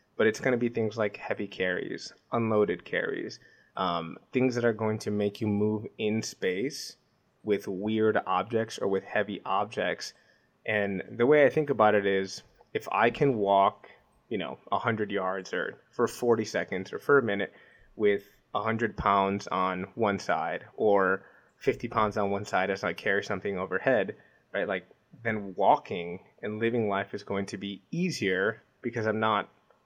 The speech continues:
carrying those things all the time, but I'm strong enough to do it. Um, and then you build up the endurance to be able to do that all the time, and then the pain goes away because you are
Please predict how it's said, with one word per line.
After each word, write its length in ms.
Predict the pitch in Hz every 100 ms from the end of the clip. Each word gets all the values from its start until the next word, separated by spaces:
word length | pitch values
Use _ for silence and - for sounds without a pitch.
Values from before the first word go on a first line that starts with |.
| _ _ _ _ -
carrying 420 | - 113 110 107
those 200 | 98 -
things 200 | 107 101
all 180 | - 92
the 80 | -
time, 480 | 98 90 107 143 139
but 120 | 113
I'm 140 | 92
strong 360 | - 117 104 98
enough 260 | 98 95 - _ _ _
to 100 | - 113
do 220 | - 73
it. 120 | - - - _ _ _
Um, 340 | - 98 92 98
and 80 | 131
then 80 |
you 80 | 156
build 180 | 135 120
up 100 | 127
the 100 | 117
endurance 460 | 101 98 98 101 -
to 80 | 104
be 80 |
able 140 | 98 98
to 60 |
do 220 | 92 101 98
that 320 | 92 92 - -
all 160 | 98
the 100 | 95
time, 580 | - 117 120 120 117 117 - - _ -
and 160 | 107 101
then 240 | 98 95
the 80 | 92
pain 560 | - 131 131 98 95 -
goes 200 | 107 98
away 280 | 95 92 92
because 400 | 92 - 95 -
you 160 | 92 85
are 260 | - -